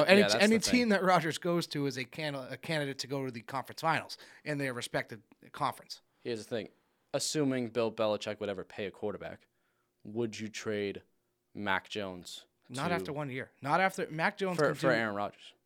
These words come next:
Speaker 2: No, Mac Jones can do every, well, first of all, we said it last year, no quarterback's gonna wanna come here. Why would any quarterback wanna come here?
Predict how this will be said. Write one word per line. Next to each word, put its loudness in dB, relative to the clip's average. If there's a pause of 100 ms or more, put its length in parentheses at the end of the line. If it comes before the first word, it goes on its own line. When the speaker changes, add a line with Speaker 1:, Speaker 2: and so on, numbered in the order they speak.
Speaker 2:
No, -8
Mac -2
Jones -4
can -8
do -6
every, -10 (100)
well, 0 (160)
first 2
of -4
all, -4 (200)
we -2
said 0
it -2
last -4
year, -10
no -8
quarterback's -8
gonna -10
wanna -12
come -16
here. -20 (480)
Why 0
would 2
any 2
quarterback -6
wanna -10
come -12
here? -14